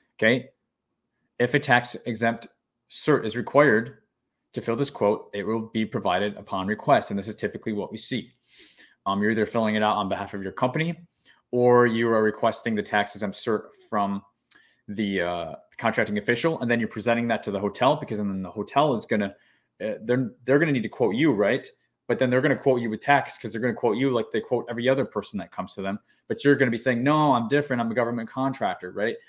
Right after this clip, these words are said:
Um, so you can't charge us tax. Oh, okay.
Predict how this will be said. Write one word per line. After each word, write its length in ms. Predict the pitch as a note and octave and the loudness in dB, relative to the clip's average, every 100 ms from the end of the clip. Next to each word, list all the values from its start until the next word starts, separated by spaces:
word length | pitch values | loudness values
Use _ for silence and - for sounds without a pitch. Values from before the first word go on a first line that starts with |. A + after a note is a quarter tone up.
| - - _ _ A#2 | -20 -20 _ _ -2
Um, 460 | A#2+ A2 A2 - _ _ | 0 2 0 -6 _ _
so 140 | - B2 | -8 -6
you 120 | A#2 | -4
can't 280 | C#3+ C3 A2 | 0 0 0
charge 180 | A#2+ G#2+ | -4 -4
us 100 | - | -4
tax. 460 | C3 G2 - - _ _ _ _ - | -4 -2 -8 -18 _ _ _ _ -8
Oh, 260 | G#2 A#2 - | -4 -4 -2
okay. 420 | C3+ C#3+ A2+ A#2+ | 0 2 2 0